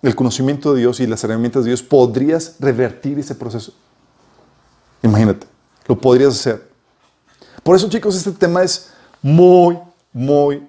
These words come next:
importante. Y es importante por varios factores. Y es aquí donde quiero que, que entiendas la importancia de tener un buen matrimonio.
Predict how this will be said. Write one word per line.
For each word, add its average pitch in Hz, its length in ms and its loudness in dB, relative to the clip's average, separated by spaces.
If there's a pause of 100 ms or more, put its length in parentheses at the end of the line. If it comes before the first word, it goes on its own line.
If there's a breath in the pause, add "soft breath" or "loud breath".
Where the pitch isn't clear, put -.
importante. 123 680 -6 (800 soft breath)
Y 151 60 2
es - 120 2
importante 190 400 2
por 143 220 0
varios 160 320 0
factores. 123 460 -6
Y 135 60 -4
es 127 100 -6
aquí - 160 -10
donde 156 200 -4
quiero 147 220 -4
que, 135 320 -6
que 127 100 -6
entiendas 135 440 -2
la 127 160 -2
importancia 139 800 -2
de 131 180 4
tener 117 360 0
un 117 160 0
buen 110 160 2
matrimonio. 101 460 -6